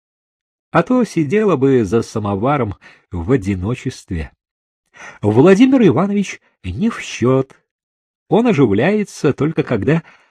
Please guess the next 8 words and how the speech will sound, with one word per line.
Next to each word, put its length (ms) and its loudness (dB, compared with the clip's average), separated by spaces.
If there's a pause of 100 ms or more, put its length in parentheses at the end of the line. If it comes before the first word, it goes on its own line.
(440)
про 220 -2
старину 760 -2 (260)
рассказывает. 1160 -6 (1500)
Ученый-этнограф 1400 0 (320)
и 160 2
в 140 -8
самом 760 -4
деле 560 0